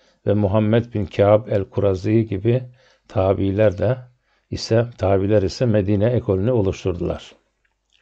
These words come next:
Kufe ekolü, Abdullah bin Mesud'un öğrencileri İbrahim en-Nehai, Hammad ve Alkama gibi tabiinin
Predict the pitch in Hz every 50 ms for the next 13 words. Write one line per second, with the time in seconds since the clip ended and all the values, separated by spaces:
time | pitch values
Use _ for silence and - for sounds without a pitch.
0 | _ _ _ _ _ _ _ _ _ _ _ _ _ _ _ _ _ _ _ -
1 | - - 143 160 151 - 156 127 117 110 - - 113 110 107 135 147 156 147 -
2 | - _ - 123 107 120 - 117 113 120 117 113 113 113 110 110 113 104 - -
3 | 107 107 107 131 127 113 107 104 104 104 107 104 98 95 95 98 95 107 120 135
4 | 131 - - _ _ _ _ _ _ _ _ - 95 87 98 107 110 110 107 101
5 | 113 120 104 98 98 101 101 101 87 101 104 101 98 95 95 101 117 135 131 120
6 | - - 104 98 98 104 113 120 120 - 113 107 104 104 92 - - 104 101 110
7 | 117 104 98 92 117 135 139 120 - - 104 95 95 98 101 101 95 95 95 101
8 | 120 135 143 143